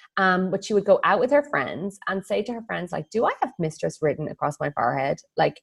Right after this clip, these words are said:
I'm always being approached by married men." Um, go figure. What was the painting of?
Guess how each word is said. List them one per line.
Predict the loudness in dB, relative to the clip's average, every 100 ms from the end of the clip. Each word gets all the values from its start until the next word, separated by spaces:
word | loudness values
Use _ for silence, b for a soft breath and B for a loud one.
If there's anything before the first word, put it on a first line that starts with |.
| -8
I'm | -4 -2
always | 2 2 2
being | 0
approached | -2 -2 -4 -4
by | -6
married | -4 -4 -2
men." | -2 0 0 -2 B B B B 2
Um, | 4 6 6 2 0 _ _ 0
go | 4 6
figure. | 6 4 4 2 0
What | 0 2
was | 2 0
the |
painting | -4 -4 -4 -6 -6
of? | -6 -8